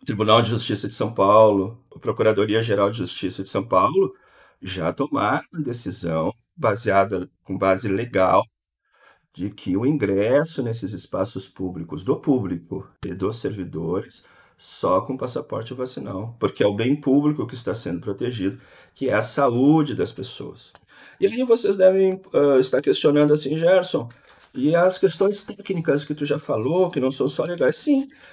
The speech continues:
a saúde e segurança do trabalho, ela nos coloca, e aqui no canal Cojuto Podcast, nós temos, é, vídeos mais, um pouco mais antigos sobre isso,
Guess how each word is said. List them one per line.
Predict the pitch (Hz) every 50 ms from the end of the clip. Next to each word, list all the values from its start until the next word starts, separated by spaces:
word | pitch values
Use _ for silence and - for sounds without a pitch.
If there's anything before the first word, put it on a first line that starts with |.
| - _
a | - 165
saúde | 170 - 208 196 196 -
e | -
segurança | - 214 202 196 160 151 139 151 147 147
do | 131 139 120
trabalho, | - 113 92 90 87 95 92 107 127 156 170 160 120 113 117 - - - _ _ _ -
ela | 123 131 139 151 151 147 147 147 147 147 143 143 143 143 143
nos | 151 151 170 165
coloca, | - - 165 135 135 143 151 180 202 196 - 170
e | 147 139
aqui | 123 120 120 - 135 127
no | 131 127 127
canal | 123 113 113 113 110 110
Cojuto | 113 107 104 113 113 -
Podcast, | - 104 95 98 95 - - 104 143 165 165 - - - - - - _ _ - _ _ -
nós | 117 120 117 -
temos, | - 123 120 123 117 110 113 - - _ _ _ _ _
é, | - 107 101 95 92 90 92
vídeos | 90 92 98 101 107 120 139 131 113 101
mais, | 98 92 95 92 90 90 87 87 85
um | - -
pouco | - 92 - - -
mais | 92 90 -
antigos | 98 92 95 - - 113 98 -
sobre | - - - - -
isso, | - 90 95 147 160 - - 143 120 117